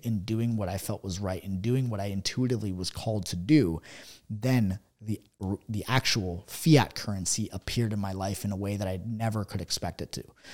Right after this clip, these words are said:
So I remember that month was the first time I ever made that amount of money. So I saw an immediate reward from doing that in just letting things go and per-, and prioritizing emotional currency over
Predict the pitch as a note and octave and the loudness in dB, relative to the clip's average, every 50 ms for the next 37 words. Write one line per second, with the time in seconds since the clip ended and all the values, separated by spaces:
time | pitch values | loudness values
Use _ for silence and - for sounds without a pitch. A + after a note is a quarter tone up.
0 | - - - - - A#2 A#2 B2 B2+ C3 B2+ B2 A2+ A#2 A#2 G2+ G#2 A#2+ A2+ G#2+ | -18 -14 -8 -2 0 2 4 4 6 6 6 4 4 4 2 0 0 0 -2 0
1 | - A2 G2+ G#2+ G2 - - A#2 G2 - - A2+ G#2+ G2 G2 G#2 G2 - F#2+ F2+ | -2 -4 -4 -4 -4 -2 -2 -2 -2 -2 -2 -2 -2 0 0 -2 -2 -2 -2 -2
2 | F2+ G2 F#2+ E2+ F#2+ F#2+ F#2 F2+ F2 F2 F2 F#2+ A2+ C#3+ D3+ C#3+ G#2+ G2+ - - | -2 -2 -2 -2 -2 -2 -2 -2 -2 -2 -2 0 2 4 4 4 2 0 -4 -10
3 | - - - - - - A2+ G#2 - - C3+ C#3+ B2+ B2+ A#2 G#2 G#2+ A2+ A#2+ C3 | -18 -18 -12 -8 -4 -2 0 0 2 4 4 4 4 4 4 4 4 4 6 6
4 | D3 D3+ C3+ A#2 F#2 - - - - - G2 F#2+ F2 E2 C#2 E2+ A#2+ - - _ | 6 6 6 4 2 0 -4 -8 -6 -4 -4 -2 -2 -4 -2 -4 -4 -6 -8 _
5 | _ _ _ - - A#2 G#2 F2+ F#2+ F2+ F2 E2+ D2+ D2+ G#2+ C3 - - - A2+ | _ _ _ -2 0 0 0 0 0 -2 -4 -4 -6 -6 -4 -6 -6 -6 -6 -6
6 | G#2+ F#2 F#2 F2+ - - G2 F#2+ G#2 G#2 G#2 G2+ F2+ - - G2+ F#2 E2+ - - | -4 -4 -2 -4 -4 -4 -6 -6 -6 -6 -6 -6 -8 -6 -6 -6 -6 -6 -8 -8
7 | C#2+ C#2 A2+ E3+ F3+ - - _ _ _ _ _ _ - A2+ G2+ F#2 F2+ E2+ - | -8 -6 -6 -6 -6 -8 -14 _ _ _ _ _ _ -10 -8 -6 -6 -6 -8 -10
8 | - _ - - A2 F#2+ G2 - - G#2 G2 F#2 - - - G#2+ A2+ A#2+ A2+ A2+ | -14 _ -6 -4 -4 -4 -4 -4 -4 -2 -2 -2 -4 -4 -2 -2 0 0 -2 -2
9 | - - A2 G#2+ - F#2 F2+ F#2+ G2+ G#2+ A2+ - - G2 F#2 - G2+ E2+ E2+ - | -2 -2 -4 -2 -2 -4 -4 -2 -2 0 0 0 0 -2 -2 -2 -4 -2 -2 -2
10 | - - - G#2 G2+ F2 F2 E2+ D#2 - | -2 -2 -2 -2 -2 -2 -2 -2 -4 -4